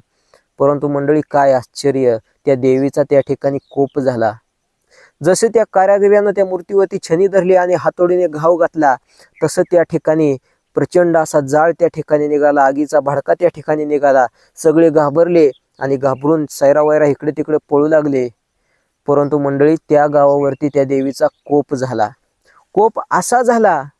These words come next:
इतका भयंकर झाला की त्या ठिकाणी चक्क मृत्यूचक्र सुरू झालं.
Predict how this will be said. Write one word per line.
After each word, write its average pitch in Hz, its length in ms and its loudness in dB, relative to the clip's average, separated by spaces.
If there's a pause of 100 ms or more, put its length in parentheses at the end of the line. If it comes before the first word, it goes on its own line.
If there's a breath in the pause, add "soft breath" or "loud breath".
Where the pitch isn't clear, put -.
(120)
इतका 170 320 0
भयंकर 175 540 0
झाला 151 380 0 (440)
की 151 60 0
त्या 156 240 0
ठिकाणी 156 420 -2
चक्क - 380 -4
मृत्यूचक्र 202 800 0
सुरू 185 260 2
झालं. 160 380 2